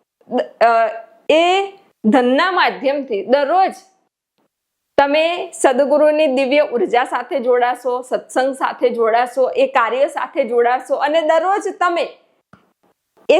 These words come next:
સ્મરણ રાખશો કે હા, આજે પૈસા મૂકવાના છે, હા, આજે પૈસા મૂકવાના છે, હા, આજે પૈસા મૂકવાના છે. એના માધ્યમથી એ તમે એ સદગુરુની દિવ્ય ઉર્જા સાથે,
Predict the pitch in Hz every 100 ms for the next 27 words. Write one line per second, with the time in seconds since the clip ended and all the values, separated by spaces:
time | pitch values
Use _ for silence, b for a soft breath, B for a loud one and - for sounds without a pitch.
0 | 370 302 339 359 339 233 - 269 269 302
1 | 320 339 269 277 269 254 254 311 269 247
2 | 254 254 240 269 269 269 269 254 262 262
3 | 220 220 247 220 - 240 214 208 262 269
4 | 277 233 247 214 208 240 214 202 208 202
5 | - - 208 - B B B B - 285
6 | 320 415 415 285 359 370 - 349 349 311
7 | 262 196 208 - _ 285 339 349 247 262
8 | 277 285 294 262 247 233 285 - 247 240
9 | 226 277 302 269 262